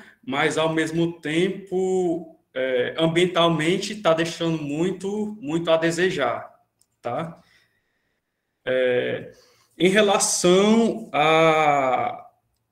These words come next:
absorção de, de, a questão da mão de obra, né, do, dos institutos federais. O que eu tenho visto, né, é, na,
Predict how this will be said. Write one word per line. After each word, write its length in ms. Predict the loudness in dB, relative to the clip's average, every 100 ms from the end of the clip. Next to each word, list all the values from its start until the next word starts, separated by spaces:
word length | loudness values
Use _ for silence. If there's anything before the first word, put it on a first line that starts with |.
| -4
absorção 920 | -2 0 0 0 -2 -2 0 0 0
de, 1200 | 0 0 2 2 2 2 2 0 0 -4 -6 -10 -12
de, 640 | -10 -8 -10 -10 -12 -16 _ _ -16
a 80 |
questão 300 | -4 -4 -2
da 100 | 0
mão 180 | 0 0
de 140 | -2 0
obra, 300 | 0 0 -4
né, 240 | -6 -6
do, 280 | -6 -8 -8
dos 240 | -10 -8
institutos 440 | -8 -10 -10 -12 -6
federais. 720 | -4 -2 0 0 -4 -8 -16 _ _ _ _ _ _ _ _ _ _ -20 _ _ _ _ _ _ _
O 160 | -6 -2
que 120 | 4
eu 500 | 6 4 -2 -12 -20 _
tenho 340 | -2 2 2 2
visto, 580 | 0 2 2 0 -2
né, 480 | -2 0 0 -2 -14 -18 -18 -4
é, 720 | 0 0 0 -4 -8 -14 -20 _
na, 960 | -8 -4 -2 -2 -2 -2 -4 -6 -10